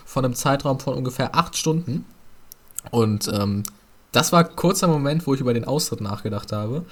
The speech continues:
aber, ähm, ich bin geblieben dann doch und ich hab sogar das gemacht, was er von mir wollte. Also im Endeffekt ist er auch noch mit seiner frechen Masche durchgekommen. Äh, ich weiß nicht, was ich davon halten soll.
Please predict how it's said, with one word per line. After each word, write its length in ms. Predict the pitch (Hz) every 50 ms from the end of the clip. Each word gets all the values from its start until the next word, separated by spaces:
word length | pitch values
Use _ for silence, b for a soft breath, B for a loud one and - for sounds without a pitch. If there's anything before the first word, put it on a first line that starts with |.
| B B B B B B B B -
aber, 540 | - 113 113 110 110 110 110 110 110 - -
ähm, 360 | 110 107 104 104 104 104 - - - - - - _ _ -
ich 180 | - 131 127 -
bin 180 | 160 175 175
geblieben 400 | 156 143 123 131 147 151 151 120
dann 220 | 104 110 104 104 104
doch 240 | 110 123 139 -
und 120 | 127 120 -
ich 60 | -
hab 100 | 135 135
sogar 260 | - - 120 113 110
das 200 | 113 123 120 -
gemacht, 220 | - 120 120 123 135
was 120 | 127 -
er 60 | 120
von 160 | 117 - 113
mir 160 | 110 107 104 110
wollte. 300 | 110 117 123 - - 104
Also 200 | 101 95 101 104
im 80 | 101 101
Endeffekt 440 | 113 117 131 113 - 120 117 - - - -
ist 140 | 127 120 -
er 80 | 120 110
auch 40 |
noch 80 | 113 117
mit 140 | 117 117 113
seiner 220 | - 117 110 104 -
frechen 320 | - - 131 - - 120
Masche 260 | 113 120 - - 117
durchgekommen. 580 | 107 123 123 123 - - 104 - 113 107 131 - B B B B B B B B B B B B B -
Äh, 260 | - 107 104 101 101 101 120
ich 140 | 120 -
weiß 160 | - - - -
nicht, 100 | 143 131
was 120 | 127 127
ich 60 | 127
davon 260 | - 120 - 123 117
halten 240 | 120 110 110 - 101
soll. 240 | 92 95 98 101 110